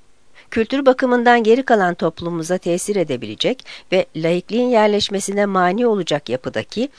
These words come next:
dini birleşmeler, mesela tarikatlar ve bunlara ait giyinimler yasak edilmiştir. Altı yüz yetmiş yedi sayılı kanun.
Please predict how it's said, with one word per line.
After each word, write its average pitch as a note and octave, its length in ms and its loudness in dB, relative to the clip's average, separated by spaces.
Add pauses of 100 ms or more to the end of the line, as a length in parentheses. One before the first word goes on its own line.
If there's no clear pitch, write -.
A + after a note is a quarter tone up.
(240)
dini G3+ 380 -2
birleşmeler, C3+ 680 -4 (180)
mesela B2 480 -2
tarikatlar D#3+ 760 -4 (280)
ve E3+ 180 2
bunlara F3 360 2
ait G#3 340 2
giyinimler D3+ 520 -4
yasak G3+ 360 -4
edilmiştir. C3 680 -8 (400)
Altı E3 260 4
yüz F#3 140 -4
yetmiş E3+ 320 -2
yedi E3+ 180 -2
sayılı A2+ 340 -2
kanun. B2+ 440 -4